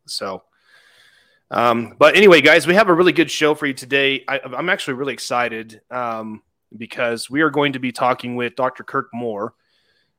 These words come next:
Um, I'm gonna bring him on here in just a second, but, um,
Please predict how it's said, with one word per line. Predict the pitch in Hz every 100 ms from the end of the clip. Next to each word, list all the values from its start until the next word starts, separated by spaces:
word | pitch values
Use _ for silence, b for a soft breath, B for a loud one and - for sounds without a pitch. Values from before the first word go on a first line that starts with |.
| _
Um, | 110 113 110 107 107 -
I'm | 117
gonna | 127
bring | 120 131
him | 123 127
on | 123
here | 117 127
in | 117
just | 127 107
a |
second, | - 123 - 110 110
but, | 123 113 -
um, | 123 113 113